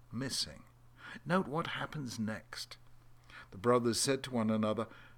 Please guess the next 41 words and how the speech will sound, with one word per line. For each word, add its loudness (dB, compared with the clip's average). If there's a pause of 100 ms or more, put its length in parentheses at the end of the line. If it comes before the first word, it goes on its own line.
(160)
"Ashem 4
anachnu, 2
surely 2 (400)
we 6
are 4
guilty, 8
we 2
deserve 2
to -8
be -6
punished -2
because -4
of 0
our 2
brother. 0
We -4
saw 4
how -2 (400)
distressed 6
he -4
was -6
when -4
he 0
pleaded 2
with -6
us -4
for -6
his -4
life, -2 (300)
but 0
we 0
wouldn't 2
listen. 0
That's -2
why 0 (420)
this 0
distress -2
has -4
come -2
upon -2
us." -6